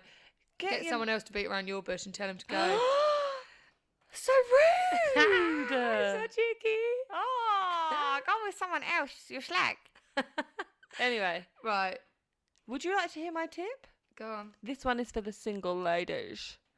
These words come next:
Speaker 2: Yeah.
Speaker 1: The single ladies that are not feeling themselves.
Speaker 2: Okay.
Speaker 1: That keep going after the same old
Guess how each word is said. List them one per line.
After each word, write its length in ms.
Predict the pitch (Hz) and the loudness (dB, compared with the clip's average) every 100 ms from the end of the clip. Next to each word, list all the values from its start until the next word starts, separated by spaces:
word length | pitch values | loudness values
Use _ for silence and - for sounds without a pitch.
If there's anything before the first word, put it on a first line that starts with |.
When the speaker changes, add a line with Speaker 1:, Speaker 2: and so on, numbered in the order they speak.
| _ | _
Speaker 2:
Yeah. 80 | 208 196 180 | -18 -18 -16
Speaker 1:
The 80 | - | -12
single 280 | 277 349 330 | -8 -2 2
ladies 260 | 311 285 277 | 2 2 -4
that 140 | - | -8
are 80 | 285 | -4
not 240 | 285 262 | -4 -4
feeling 400 | - 262 254 247 | -4 -2 0 0
themselves. 840 | 226 208 - 202 165 156 - - - | -2 -6 -4 -2 -2 -4 -8 -14 -20
Speaker 2:
Okay. 300 | 233 233 202 202 - - - - | -20 -16 -16 -16 -20 -20 -16 -12
Speaker 1:
That 200 | 262 - | -12 -12
keep 400 | - 302 285 - | -6 -2 -2 0
going 640 | 277 269 254 220 190 180 _ _ _ - | 0 2 0 -2 -6 -10 _ _ _ 0
after 440 | 277 277 - 247 | 2 2 -2 -8
the 120 | 220 | -8
same 640 | 220 - - 254 254 233 220 - | -12 -10 -6 -4 -2 -2 -4 2
old 420 | 262 247 226 208 | 6 8 8 4